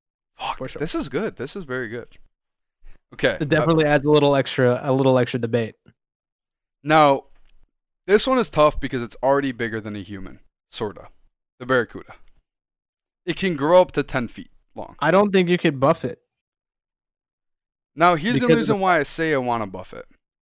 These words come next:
Speaker 1: Because out of every animal on it, like, okay, the croc. We didn't buff 'cause it's got the size. It's already got the po-, like, here's the, if the croc was about five feet, six
Speaker 2: You can
Speaker 1: feet
Speaker 2: give it stronger power.
Speaker 1: That's what I was gonna say. Maybe a little bit more girth.
Speaker 2: But it doesn't change its personality,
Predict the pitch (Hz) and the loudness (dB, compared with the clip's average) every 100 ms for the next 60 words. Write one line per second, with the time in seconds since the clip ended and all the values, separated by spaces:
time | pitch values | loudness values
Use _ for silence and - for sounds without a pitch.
0 | _ _ _ _ _ _ _ _ _ 151 | _ _ _ _ _ _ _ _ _ -2
1 | 180 175 175 156 185 226 190 190 170 151 | 2 4 4 6 4 2 0 -2 0 0
2 | 131 - 135 135 139 104 95 _ _ _ | 0 -2 -2 -2 -2 -4 -6 _ _ _
3 | _ 143 135 131 123 - - _ - 98 | _ 0 2 2 0 -6 -20 _ -2 -2
4 | - - - _ - 147 196 175 156 151 | -4 -18 -20 _ -4 0 0 4 4 4
5 | 147 123 - 139 139 - 127 117 113 - | -2 -8 0 0 0 -2 0 2 -2 -8
6 | 131 - 139 147 147 147 - - 151 139 | -6 2 2 4 2 0 -4 -2 -2 -4
7 | - _ _ 190 190 165 165 151 - 151 | -14 _ _ -4 -4 -4 -2 -2 2 4
8 | 190 220 180 131 143 - - 135 139 - | 4 2 -2 0 0 0 0 2 2 -2
9 | 139 - 139 185 131 143 175 180 151 - | -10 -8 -6 -4 -4 0 4 4 0 -4
10 | - 139 156 127 - 113 156 147 127 - | -2 0 0 -2 -4 -2 0 0 -4 -10
11 | - 139 143 156 139 117 - 131 107 120 | -2 0 0 -2 -4 -4 -6 -4 -2 -2
12 | 123 127 123 123 123 117 110 98 - - | 0 0 0 -2 -4 -4 -4 -8 -10 -20
13 | - _ _ _ _ - 135 147 147 160 | -20 _ _ _ _ -2 0 2 2 2
14 | 156 131 143 139 123 - 143 127 127 120 | 2 0 0 0 -4 -2 -2 0 0 2
15 | 127 117 107 | 2 0 -4